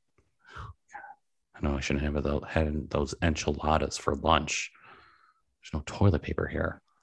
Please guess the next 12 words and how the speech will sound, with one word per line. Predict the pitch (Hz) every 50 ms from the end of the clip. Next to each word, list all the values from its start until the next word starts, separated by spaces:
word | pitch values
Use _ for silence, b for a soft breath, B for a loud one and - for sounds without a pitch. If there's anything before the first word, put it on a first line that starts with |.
| _ _ _ _ _ _ _ _ _ _ _ B B B B B B _ _ _ _ _ - 82
Okay, | - - - 87 78 - -
well, | 80 78 78
what | 78 78 80
do | 80
we | 76 69
have | 67 69 65 -
here? | 69 69 67 67
I | 71
gotta, | - 76 71 71 69 69 69 - _ B B B B B B B B B B B B
oh, | B B B _ _ _ -
Matt | 80 69 69 67 69 71 - - -
p-, | 82 82 82 - - - - _ - -